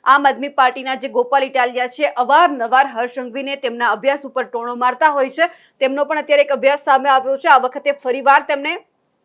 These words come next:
મંત્રી પદ આપવામાં આવ્યું છે. તેઓ પૂર્વ ગૃહ રાજ્યમંત્રી રહી ચૂક્યા છે. આ જે નવું મંત્રીમંડળ વિસ્તરણ થયું, એમાં નાયબ મુખ્યમંત્રીનો એમને હોદ્દો આપવામાં આવ્યો છે. જૈન છે અને જે મજૂરાના ધારાસભ્ય છે ને અભ્યાસ એમનો ધોરણ નવ છે.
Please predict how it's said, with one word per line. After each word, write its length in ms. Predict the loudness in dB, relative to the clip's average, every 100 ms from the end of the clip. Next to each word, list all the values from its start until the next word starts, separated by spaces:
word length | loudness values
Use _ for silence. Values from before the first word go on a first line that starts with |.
| -12 -6
મંત્રી 320 | -6 -4 0
પદ 180 | 2 4
આપવામાં 440 | 2 2 4 4
આવ્યું 200 | 4 -2
છે. 120 | -10
તેઓ 220 | -4 -4
પૂર્વ 340 | -4 -8 -2 -2
ગૃહ 200 | -2 0
રાજ્યમંત્રી 600 | 0 2 0 -2 -6 -4
રહી 180 | -2 -4
ચૂક્યા 400 | -10 0 0 0
છે. 220 | -4 -6 -8 _
આ 120 | 2
જે 140 | 2 0
નવું 300 | 0 0 -2
મંત્રીમંડળ 500 | -4 -6 -4 -4 -6
વિસ્તરણ 440 | -8 -4 -2 -4
થયું, 280 | -6 -4 -2
એમાં 240 | -2 -4
નાયબ 320 | 0 4 4
મુખ્યમંત્રીનો 760 | 2 -8 -6 -4 -6 -8 -8 -6
એમને 200 | -6 -8
હોદ્દો 320 | -6 0 4
આપવામાં 500 | 4 4 -2 2 2
આવ્યો 240 | 2 -2
છે. 240 | -4 -4 -4 -6 _
જૈન 360 | -2 2 2 0
છે 380 | -6 -6 -6 -10 _
અને 240 | -6 -4 -4
જે 360 | 0 -2 -2 _ -6
મજૂરાના 480 | -4 0 2 2 2
ધારાસભ્ય 640 | 2 2 2 -2 0 -4
છે 160 | -2 -2
ને 80 |
અભ્યાસ 440 | -2 0 2 2 0
એમનો 220 | -4 -6
ધોરણ 320 | -6 -4 -4
નવ 340 | -6 -2 -2 -2
છે. 200 | -16